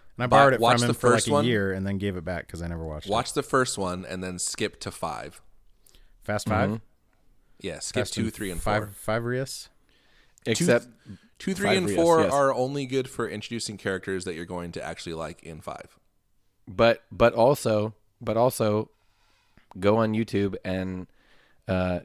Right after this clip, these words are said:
Speaker 3: Google, uh,
Speaker 1: Wait,
Speaker 3: Tokyo
Speaker 1: what? I'm going
Speaker 3: Drift
Speaker 1: on YouTube
Speaker 3: song.
Speaker 1: and Googling something?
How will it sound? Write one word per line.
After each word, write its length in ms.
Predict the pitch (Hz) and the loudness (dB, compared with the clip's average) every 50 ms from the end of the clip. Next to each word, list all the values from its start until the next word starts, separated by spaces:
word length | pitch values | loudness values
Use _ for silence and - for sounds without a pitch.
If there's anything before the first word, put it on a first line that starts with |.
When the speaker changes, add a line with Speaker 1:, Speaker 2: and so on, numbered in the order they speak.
| - 85 | -6 0
Speaker 3:
Google, 560 | 90 101 101 98 98 98 98 95 95 90 - - - - - - - - _ _ _ _ - | 4 4 6 6 8 6 6 6 6 2 0 -6 -16 -20 -20 -20 -20 -20 _ _ _ _ -4
uh, 340 | 95 90 90 87 87 80 - - _ _ _ _ _ _ _ _ _ _ - | -2 -2 0 0 -2 -4 -6 -8 _ _ _ _ _ _ _ _ _ _ -8
Speaker 1:
Wait, 240 | 120 120 95 - - _ - | -6 -6 -6 -6 -10 _ -2
Speaker 3:
Tokyo 360 | - 113 113 - - 117 110 | 2 2 2 4 4 4 4
Speaker 1:
what? 120 | 107 104 | 6 6
I'm 80 | 104 107 | 6 6
going 0 | |
Speaker 3:
Drift 120 | 104 120 | 6 6
Speaker 1:
on 80 | 110 104 | 4 2
YouTube 200 | 101 110 123 120 | 0 -2 -2 0
Speaker 3:
song. 400 | - - 101 95 95 - 95 87 | 2 4 4 6 6 4 2 2
Speaker 1:
and 140 | 107 120 123 | 0 -2 -2
Googling 240 | 143 147 147 151 143 | -2 -4 -4 -4 -6
something? 380 | - 156 151 151 - 170 175 | -6 -8 -8 -6 -8 -8 -10